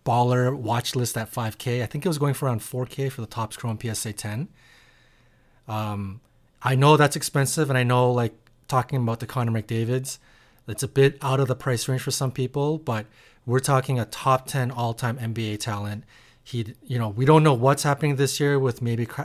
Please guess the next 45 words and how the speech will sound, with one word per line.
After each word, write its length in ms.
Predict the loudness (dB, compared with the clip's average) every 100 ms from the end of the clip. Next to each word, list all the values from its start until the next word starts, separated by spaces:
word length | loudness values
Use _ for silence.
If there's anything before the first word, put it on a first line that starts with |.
| -6
Kyrie 360 | -2 0 0
not 220 | 0 -2 -2
playing. 480 | -4 -2 -2 -4 -8 _ _ _
I 60 | -6
think 180 | -2 0
Durant's 240 | 0 0
gonna 140 | 0 -2
put 160 | -4
up 120 | -4 -4
monster 500 | -4 -2 -2 -2 -2
numbers. 520 | -2 0 0 -2 -6 -20 -20 -20 -4
If 200 | 0 2
Nat-, 300 | 4 4 4
Nets 220 | 0 0
happen 320 | 2 2 4
to 100 | 2
win 400 | 2 4 2 0 -4
and 120 | -2
he 120 | 0
wins 360 | 0 2 2 0
without 480 | -4 -2 2 0 0
Kyrie, 520 | -2 0 2 0 -2 -10 -20 -16
I 60 | -8
think 160 | -4 -2
that 120 | 0
also 280 | -2 -2 -4
adds 280 | -4 -4 -2
to 100 | -2
his 160 | 0
legacy. 500 | 0 0 -2 -4 -6 -10 -20 -12 -2
There's 140 | 2
a 60 | 4
lot 340 | 6 8 8
of 160 | 6 4
little 280 | 2 2 2
variables 420 | 2 2 0 -2
that 100 | -2
are 60 |
happening, 380 | -2 -4 -2 -2
but 140 | -2 -2
regardless, 800 | -2 2 4 4 2 2 -2 -6
even 240 | -2 0
without 280 | 0 0 -2
the 80 | 0
variables, 580 | 0 0 0 -2 -6